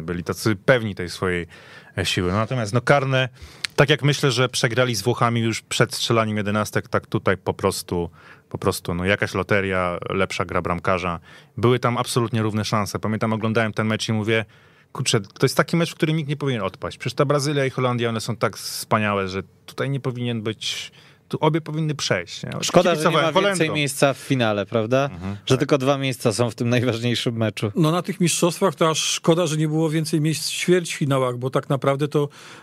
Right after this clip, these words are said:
Speaker 3: y, c-, wszystkie ćwierćfinały to były drużyny na bardzo wysokim poziomie, więc no, tutaj na k-, każda drużyna, która odpadała, to była szkoda.
Speaker 2: Ja powiedziałem o Ajaxie.
Speaker 1: Poza Niemcami.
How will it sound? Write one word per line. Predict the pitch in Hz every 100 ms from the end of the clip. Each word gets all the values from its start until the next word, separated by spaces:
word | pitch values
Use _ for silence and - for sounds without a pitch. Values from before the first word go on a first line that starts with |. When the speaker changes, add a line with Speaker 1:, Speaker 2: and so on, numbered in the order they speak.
| -
Speaker 3:
y, | 147 143 156 151 151 156 156 196 - - _ _
c-, | - -
wszystkie | - - 196
ćwierćfinały | - - 175 - 175 196 175
to | 170
były | 147 160
drużyny | 151 160 147 160
na | 160
bardzo | 151 180 160 156
wysokim | 156 165 - 156
poziomie, | 165 151 147 123
więc | 110 123 120 -
no, | 143
tutaj | 156 156 151 143 - - - _
na | 156 147
k-, | - -
każda | 185 170 170
drużyna, | 160 160 165
która | 151 156
odpadała, | 147 165 147 147 143
to | 151
była | 131 135
szkoda. | 123 - - - - _ _ - - - -
Speaker 2:
Ja | 117
powiedziałem | 117 123 123 127 123 120
o |
Ajaxie. | 120 117 143
Speaker 1:
Poza | 139
Niemcami. | 151 147 120 92